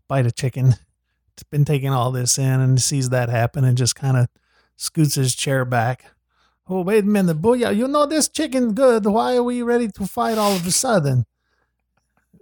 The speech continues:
Maybe we calm down just, um, just little bit. Uh, do we absolutely have, have him go help us break friend out? I mean, we have to have fight now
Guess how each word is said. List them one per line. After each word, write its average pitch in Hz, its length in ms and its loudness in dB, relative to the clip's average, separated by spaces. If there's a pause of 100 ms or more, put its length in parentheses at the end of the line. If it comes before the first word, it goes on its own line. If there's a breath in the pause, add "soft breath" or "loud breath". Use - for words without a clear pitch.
(220)
Maybe 196 500 0
we 247 200 2
calm 262 440 -4
down 247 400 2
just, 214 360 -2 (540)
um, 185 400 0
just 220 340 -2
little 254 340 -2
bit. 170 380 -2 (1600)
Uh, 175 100 0
do 202 300 0
we 240 240 2
absolutely 233 1040 2 (480)
have, - 420 -4
have 226 380 -4
him 240 300 -2
go 214 260 2
help 233 280 0
us 240 180 -2
break 233 400 -6
friend 254 340 -2
out? 277 320 -2 (3250)
I 156 40 -10
mean, 151 140 -2
we 190 100 0
have 208 200 0
to 254 120 -4
have 208 220 0
fight 220 280 -2
now 190 760 0